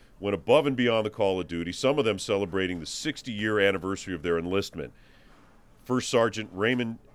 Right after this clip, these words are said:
Del Rio, Sergeant Harry Andrews, Corporal Bill Inman,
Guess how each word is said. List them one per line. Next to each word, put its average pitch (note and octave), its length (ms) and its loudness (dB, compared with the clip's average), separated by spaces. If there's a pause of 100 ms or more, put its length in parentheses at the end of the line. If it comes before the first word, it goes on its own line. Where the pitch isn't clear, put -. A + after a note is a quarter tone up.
Del G2+ 180 4
Rio, G2 440 0 (600)
Sergeant G2+ 420 0
Harry C3+ 300 4
Andrews, G2 580 0 (380)
Corporal C#3+ 480 0 (100)
Bill C3 280 2
Inman, A2+ 380 0